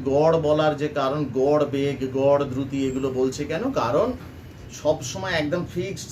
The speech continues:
স্পিডে যায় না, একটু বাড়া কমা, বাড়া কমা করতে করতে যায়। এবং এই যে পর পর, পর পর স্পিডগুলো ক-, কখনো এক সেকেন্ডে হচ্ছে এক সেন্টি-, এক সেন্টিমিটার, কখনো এক সেকেন্ডে হচ্ছে পয়েন্ট ফোর সেন্টিমিটার। তাহলে ultimately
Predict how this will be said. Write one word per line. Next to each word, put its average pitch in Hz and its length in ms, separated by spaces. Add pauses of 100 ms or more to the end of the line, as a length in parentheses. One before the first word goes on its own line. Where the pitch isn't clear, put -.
স্পিডে 180 380
যায় 131 320
না, 87 120 (200)
একটু - 160 (100)
বাড়া 143 180
কমা, 147 280
বাড়া 135 220
কমা 143 220
করতে 127 320
করতে 131 320
যায়। 120 220 (360)
এবং 135 240
এই 147 80
যে 156 80
পর 147 280
পর, 156 180
পর 151 180
পর 147 120
স্পিডগুলো 147 520
ক-, 135 280
কখনো 151 340
এক 143 160
সেকেন্ডে 135 440
হচ্ছে 135 320
এক 127 160
সেন্টি-, 127 500 (320)
এক - 140
সেন্টিমিটার, 123 460
কখনো 165 320
এক 147 140
সেকেন্ডে 131 360
হচ্ছে 127 200
পয়েন্ট 123 300
ফোর 127 220
সেন্টিমিটার। 120 440 (340)
তাহলে 160 180 (180)
ultimately 170 540